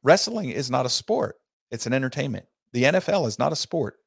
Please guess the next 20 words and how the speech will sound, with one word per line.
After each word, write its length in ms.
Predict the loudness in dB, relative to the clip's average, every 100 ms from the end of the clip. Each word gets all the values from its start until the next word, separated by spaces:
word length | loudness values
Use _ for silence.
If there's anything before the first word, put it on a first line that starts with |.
| _ _ _ _ -6
It 120 | -4
is 120 | -2
incorporated 720 | -4 -4 -4 -2 -4 -4 -6
as 120 | -6
an 100 | -8
entertainment 840 | -8 -8 -10 -12 -12 -10 -8 -8 -10
industry, 380 | -12 -12 -10 -8
which 220 | -8 -8
means 220 | -8 -6
they 100 | -4
can 180 | -4 -4
rig 200 | -4 -4
it. 200 | -8 -14 -20 _ _ _ _ _ _ _ _ _ -2
They're 180 | 0
legally 380 | 0 -2 2 4
allowed 300 | 4 4 0
to 40 | -4
rig 300 | -4 -6 -4
the 100 | 0
vo-, 220 | 0 0